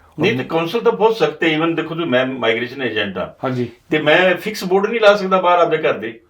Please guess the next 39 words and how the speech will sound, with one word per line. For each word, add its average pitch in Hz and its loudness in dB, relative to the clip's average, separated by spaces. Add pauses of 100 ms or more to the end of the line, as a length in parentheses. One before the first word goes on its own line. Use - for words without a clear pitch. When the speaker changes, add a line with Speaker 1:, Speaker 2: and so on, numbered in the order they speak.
(240)
Speaker 2:
ਹਾਂਜੀ। 120 -4
Speaker 1:
ਮੈਨੂੰ 123 2
ਮਤਲਬ 165 -2
ਕਹਿੰਦੇ 170 0
ਵੀ 175 0
ਉਹ 147 0
ਜਿਹੜਾ 135 2
ਮੂਵੇਬਲ, 147 -2
ਮੈਂ 147 4
ਕੌਂਸਲ 139 -6
ਨਾਲ 160 -4
ਕੰਸਲਟ 170 -6
ਕੀਤਾ 135 -4
ਬਕਾਇਦਾ। 101 -4
Speaker 2:
ਹਾਂਜੀ, 127 0
ਹਾਂਜੀ। 123 -2 (220)
Speaker 1:
ਕਹਿੰਦੇ 151 0
ਜਿਹੜਾ 185 2
ਮੂਵੇਬਲ 151 2
ਜਾਂ 156 6
ਪੋਰਟੇਬਲ 156 0
ਜਿਹੜਾ 151 4
ਬੋਰਡ 113 0
ਆ, - 2
Speaker 2:
ਹਾਂ। 120 -6
Speaker 1:
ਤੁਸੀਂ 143 -4
ਉਹ 165 0
ਘਰ 156 8
ਦੇ 113 0
ਬਾਹਰ 113 6
ਰੱਖ 120 4
ਲਓ, 208 2
ਸ਼ਾਮ 131 0
ਨੂੰ 135 -8
ਚੁੱਕ - -8
ਕੇ 214 -2
ਅੰਦਰ 208 4
ਕਰਨਾ 123 0
ਹੈ। - -10